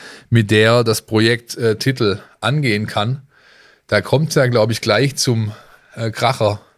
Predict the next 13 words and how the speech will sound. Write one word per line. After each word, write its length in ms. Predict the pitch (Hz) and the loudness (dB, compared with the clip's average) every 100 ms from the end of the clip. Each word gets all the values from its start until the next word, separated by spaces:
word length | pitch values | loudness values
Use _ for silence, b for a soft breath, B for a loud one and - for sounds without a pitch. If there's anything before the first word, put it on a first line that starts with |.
| _ | _
Erster 300 | 107 123 - | -6 -4 -2
gegen 240 | 117 110 107 | 0 -2 -4
Zweiter. 480 | - 101 117 98 - B B B B B | -4 -2 0 -2 -4 B B B B B
Stuttgart 460 | - 131 127 120 107 | -8 -6 0 0 0
gegen 180 | 110 104 | -2 -2
Unterhaching. 640 | 113 117 101 120 104 95 - _ _ B | -2 0 0 -2 -6 -8 -12 _ _ B
Genauso 340 | - 110 131 143 | -4 0 0 0
übrigens 360 | 127 120 117 | 0 0 -2
wie 100 | 123 | -2
bei 120 | 113 110 | 0 0
der 100 | 110 | 0
U 100 | 113 | 0
neunzehn. 520 | 110 131 127 95 | 0 0 -2 -4